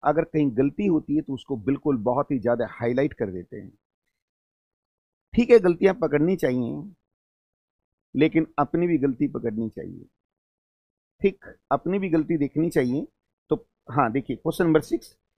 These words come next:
दिल्ली में कितने district हैं? ये question वहाँ से उठाया गया है, भारत और उसके संघ राज्य क्षेत्र। तो दिल्ली में जिलों की बात की गई है, दिल्ली में कितने जिले हैं? ठीक, तो दिल्ली में ग्यारह जिले हैं, ध्यान रखना है, बीस का answer है। राष्ट्र का गांव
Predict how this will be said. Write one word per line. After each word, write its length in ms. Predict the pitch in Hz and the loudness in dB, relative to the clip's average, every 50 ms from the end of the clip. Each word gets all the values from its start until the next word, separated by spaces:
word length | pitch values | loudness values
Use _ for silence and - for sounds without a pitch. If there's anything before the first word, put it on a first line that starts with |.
| _ _ _ | _ _ _
दिल्ली 340 | 147 135 135 190 196 208 214 | -4 0 2 2 4 4 2
में 120 | 220 226 220 | 2 0 0
कितने 340 | - 170 - - 175 196 185 | -2 -6 -4 -2 -2 0 2
district 400 | 165 160 156 - - 180 156 180 | 2 2 2 0 -2 -4 -2 -2
हैं? 160 | 175 190 349 - _ - | -2 -2 -4 -8 _ -6
ये 120 | 156 151 151 | -4 -4 -2
question 340 | - 165 160 - - 175 160 | 0 -2 -2 -2 -2 -2 -2
वहाँ 180 | 151 151 170 175 | 0 0 0 0
से 120 | - 175 | -2 -2
उठाया 300 | 151 127 147 151 151 156 | -4 0 4 4 4 4
गया 200 | 156 160 156 156 | 4 4 2 2
है, 140 | 156 160 156 - 139 | 2 0 -4 -6 -4
भारत 320 | 117 143 156 147 156 - - _ _ _ _ _ _ _ _ _ _ _ _ _ _ _ _ - | 0 4 4 4 4 2 -2 _ _ _ _ _ _ _ _ _ _ _ _ _ _ _ _ 4
और 240 | 135 143 147 - _ | 4 4 4 2 _
उसके 240 | - 139 - 151 147 | -14 -6 -4 -4 -4
संघ 280 | - - - 156 156 147 | -2 0 0 0 2 2
राज्य 240 | 139 127 110 120 | 2 0 0 -4
क्षेत्र। 380 | 110 - 139 - - - - - - _ _ _ _ _ _ _ - | -4 -4 -4 -4 -4 -10 -18 -20 -20 _ _ _ _ _ _ _ -4
तो 60 | 143 | -4
दिल्ली 300 | 120 110 147 160 170 180 180 | 2 2 2 4 6 4 4
में 140 | 180 165 120 | 4 0 -2
जिलों 240 | 98 131 147 170 | 0 0 0 0
की 140 | 175 170 180 143 | 0 0 2 2
बात 180 | 147 147 - _ | 2 2 2 _
की 80 | - 151 | -2 0
गई 160 | 147 160 156 151 | 2 2 2 4
है, 160 | 151 147 147 - - | 2 0 -2 -4 -8
दिल्ली 340 | 123 107 135 147 147 151 147 | -4 -2 -2 0 2 2 2
में 140 | 147 143 - | 0 0 -2
कितने 360 | - - 156 - 156 175 175 | -6 -10 -10 -4 -2 0 2
जिले 200 | 139 156 156 156 | 2 2 2 4
हैं? 200 | 156 156 156 165 330 - _ _ _ _ _ _ _ _ _ _ - | 2 2 0 -2 -4 -10 _ _ _ _ _ _ _ _ _ _ 0
ठीक, 220 | - 180 170 - - - - _ _ _ | 0 0 0 -2 -8 -20 -20 _ _ _
तो 80 | 170 147 | -4 0
दिल्ली 280 | 123 151 165 170 175 170 | 0 0 2 4 4 4
में 160 | 170 151 127 | 4 2 2
ग्यारह 240 | 131 143 156 170 175 | 4 4 4 4 4
जिले 220 | 135 151 147 156 151 | 4 2 0 2 0
हैं, 200 | 147 156 160 156 - _ - | 0 0 -2 -4 -8 _ -12
ध्यान 300 | - 117 135 151 147 143 | -2 0 2 2 2 0
रखना 240 | 139 - 143 135 113 | -2 -2 -4 -4 -4
है, 140 | 101 90 - _ _ _ _ _ - | -6 -8 -12 _ _ _ _ _ -4
बीस 260 | 110 143 175 175 - | -2 -2 -2 -2 0
का 100 | - 160 | 2 2
answer 280 | 143 135 123 - 117 - | 2 2 0 -2 -6 -6
है। 840 | - - _ _ _ _ _ _ _ _ _ _ _ _ - 139 143 | -8 -14 _ _ _ _ _ _ _ _ _ _ _ _ -2 4 6
राष्ट्र 280 | 170 202 240 233 - - | 8 8 6 6 4 2
का 80 | 254 220 175 | 2 4 6
गांव 280 | 180 175 175 196 220 | 6 6 6 4 0